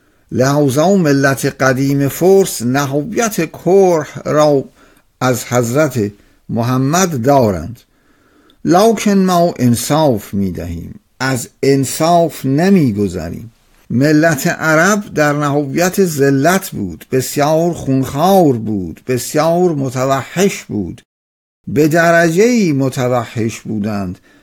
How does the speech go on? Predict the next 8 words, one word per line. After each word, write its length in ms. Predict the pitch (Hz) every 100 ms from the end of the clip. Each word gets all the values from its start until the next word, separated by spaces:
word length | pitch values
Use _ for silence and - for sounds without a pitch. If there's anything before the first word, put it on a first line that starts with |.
| _
که 140 | - 135
پدر 720 | - 151 143 147 190 208 175
دختر 640 | - 117 135 127 147 139 139
خود 320 | - 190 185
را 260 | 165 135
زنده 680 | 110 101 139 151 147 185 208 - _ _
زیر 320 | 131 123 117
خاک 600 | 107 127 139 143 139 -